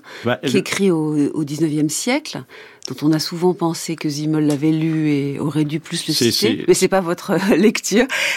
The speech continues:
Speaker 2: À vous, vous nous expliquerez qui est Karl Menger.
Speaker 1: Alors, euh, Karl Menger fait partie de ces, euh, trois grands, euh, décou-, dé-, qui, dé-, dé-,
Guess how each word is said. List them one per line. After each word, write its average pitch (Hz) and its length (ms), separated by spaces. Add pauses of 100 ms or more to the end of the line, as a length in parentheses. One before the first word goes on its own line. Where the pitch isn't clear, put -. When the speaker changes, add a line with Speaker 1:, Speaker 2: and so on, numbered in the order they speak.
(140)
Speaker 2:
À - 160
vous, 202 320
vous 240 140
nous 196 180
expliquerez 185 460
qui 302 220
est 302 60
Karl 170 220
Menger. 147 460 (220)
Speaker 1:
Alors, 117 340 (280)
euh, 110 200
Karl 156 240
Menger 143 460
fait - 220
partie 127 720
de 104 160
ces, 95 480
euh, 92 80 (100)
trois 143 320
grands, 107 640
euh, 92 140
décou-, 123 520 (140)
dé-, 110 300
qui, - 160
dé-, 107 480
dé-, - 220